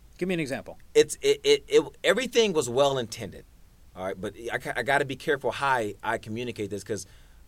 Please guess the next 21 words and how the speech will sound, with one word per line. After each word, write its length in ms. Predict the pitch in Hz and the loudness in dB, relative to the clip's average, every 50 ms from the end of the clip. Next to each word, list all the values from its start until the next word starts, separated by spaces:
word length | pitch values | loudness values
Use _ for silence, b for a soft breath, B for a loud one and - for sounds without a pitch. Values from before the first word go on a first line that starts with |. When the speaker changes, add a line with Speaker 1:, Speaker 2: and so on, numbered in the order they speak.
| b b - - - - - | b b -20 -20 -20 -14 -8
Speaker 2:
I 120 | 98 113 | -6 -2
don't 160 | 117 131 131 | -2 -2 0
wanna 180 | 131 131 127 123 | 0 -2 -2 -2
throw 240 | - - 120 117 120 | -2 0 0 0 0
anybody 420 | 120 120 107 113 110 110 110 110 | -2 -4 -4 -2 -2 -2 -2 -4
under 200 | 107 107 104 101 | -6 -6 -6 -8
the 80 | 101 101 | -8 -8
bus, 320 | 90 98 92 92 95 - | -6 -6 -6 -6 -6 -8
because 360 | _ 110 107 113 101 98 92 | _ -12 -4 -4 -4 -4 -4
when 140 | 95 101 104 | -6 -8 -6
it 100 | 104 101 | -4 -2
all 160 | 110 113 120 | 0 0 0
comes 220 | 117 - 107 98 92 | -2 -6 -12 -8 -8
down 220 | 113 107 104 101 | -6 -6 -6 -8
to 140 | 101 98 90 | -8 -8 -8
it, 60 | 87 | -8
and 120 | 92 98 | -6 -8
I 40 | 110 110 | -8 -8
tell 140 | - 120 | -6 -6
you 100 | 107 101 | -4 -4
this, 180 | 90 87 82 | -4 -6 -8